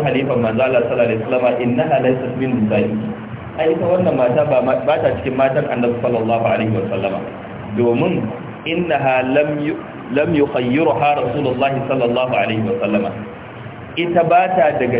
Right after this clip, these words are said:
cikin matayen da manzon Allah sallallahu alaihi wa alihi wa sallama ya bada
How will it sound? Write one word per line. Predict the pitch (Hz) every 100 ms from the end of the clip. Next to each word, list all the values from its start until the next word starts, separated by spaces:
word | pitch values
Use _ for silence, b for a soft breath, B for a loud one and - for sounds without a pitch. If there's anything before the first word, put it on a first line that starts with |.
| 110
cikin | - - 151 147 - - 120
matayen | 143 165 160 151 139 147 -
da | 120
manzon | 117 139 143 147
Allah | 147 127 151
sallallahu | 143 123 127 135 131
alaihi | - 131 135 120
wa | 117
alihi | 139 151 143
wa | 127 - 156
sallama | 160 160 151 156 - - - - 113
ya | 131 139 131
bada | 147 151 151 131 117 -